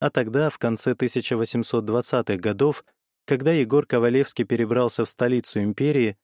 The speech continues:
его старший брат исполнял обязанности директора департамента горных и соляных дел и одновременно возглавлял горный кадетский корпус. Егор стал посещать лекции в горном корпусе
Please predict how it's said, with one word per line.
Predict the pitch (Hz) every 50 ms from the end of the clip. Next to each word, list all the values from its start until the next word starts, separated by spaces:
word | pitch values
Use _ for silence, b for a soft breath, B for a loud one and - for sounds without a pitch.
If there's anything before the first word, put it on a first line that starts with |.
| _ _ _ _ _
его | 120 135 165 196
старший | - - - 175 170 - - 139 113
брат | 117 135 156 156 -
исполнял | 131 - - - 123 127 131 139 139 135
обязанности | 120 110 110 135 135 120 123 123 123 117 - - - 127
директора | 120 120 110 139 147 151 131 113 - - 110 107 107
департамента | 101 113 101 - 110 107 - - 127 127 123 117 113 107 - 107
горных | 98 113 135 143 135 127 127 113 - - -
и | 127
соляных | 123 - - 131 127 131 131 127 120 117
дел | 107 131 131 117 90 85 - - _ _ _ _ _ _ _
и | 143 147
одновременно | 135 113 110 113 107 113 113 110 123 139 151 139 123 110
возглавлял | 104 110 101 101 113 113 110 110 117 120 123 123 120 - _
горный | - 120 110 123 131 123 120 117 110
кадетский | - 120 110 113 117 104 - - 127
корпус. | 113 - 135 127 104 - - 98 - - - - _ _ _ _ _ _ _ _ _ _ _ _ _
Егор | - 143 143 147 196 220 185
стал | - - - 165 160
посещать | - 156 139 - - 127 - - 156 151 -
лекции | - 123 135 143 - - - 139
в | 123 117
горном | 107 120 135 127 117 131 131
корпусе | 127 - 120 110 104 - 107 98 - - 110 104 98